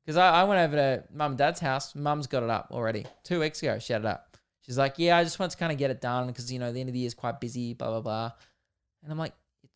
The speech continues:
busy because of Christmas, right?" You know? So that's what, you know, now it's not gonna be busy 'cause you've already done it.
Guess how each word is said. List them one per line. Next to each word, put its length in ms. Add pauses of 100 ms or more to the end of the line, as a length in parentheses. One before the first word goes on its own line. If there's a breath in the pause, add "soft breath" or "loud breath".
(140)
busy 360
because 280
of 100
Christmas, 640 (760)
right?" 280 (600)
You 120
know? 260
So 360 (1120)
that's 240
what, 460
you 100
know, 60
now 260
it's 140
not 120
gonna 120
be 80
busy 300
'cause 200
you've 120
already 220
done 240
it. 160